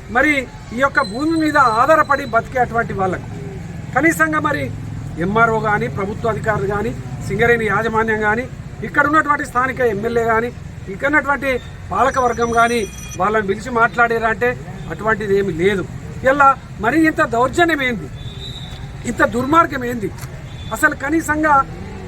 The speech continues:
మరి ఇక్కడ నీకు ఓటేసిందా, ఓటేయలేదా? ఈ స్థానికంగా యాభై ఏళ్ళుగా దీని మీద ఆధారపడి బతికేటువంటి వాళ్ళతోని కనీసం మరి మీరు మీ లీజ్ హోల్డింగ్ సంబంధించిన విషయం పోయింది, మీరు దీని మీద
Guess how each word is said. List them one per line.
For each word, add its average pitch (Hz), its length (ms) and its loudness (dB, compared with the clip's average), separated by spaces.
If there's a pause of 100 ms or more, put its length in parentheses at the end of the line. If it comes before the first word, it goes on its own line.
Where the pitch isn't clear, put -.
మరి 294 160 6 (500)
ఇక్కడ 302 200 2 (440)
నీకు 247 160 -4 (120)
ఓటేసిందా, 254 540 2 (200)
ఓటేయలేదా? 254 500 4 (440)
ఈ 240 40 0 (100)
స్థానికంగా 285 600 4 (440)
యాభై 220 320 6
ఏళ్ళుగా 311 280 4 (100)
దీని 269 180 -6
మీద 294 100 -2 (120)
ఆధారపడి 277 440 4 (360)
బతికేటువంటి 330 640 0
వాళ్ళతోని 277 460 0 (360)
కనీసం 277 400 0 (440)
మరి 277 180 6 (380)
మీరు 285 240 2 (360)
మీ 220 100 2 (100)
లీజ్ 233 240 0
హోల్డింగ్ 277 400 2 (380)
సంబంధించిన 262 480 0 (100)
విషయం 262 300 -4
పోయింది, 285 360 4 (440)
మీరు 247 200 2
దీని 226 160 -2
మీద 277 100 2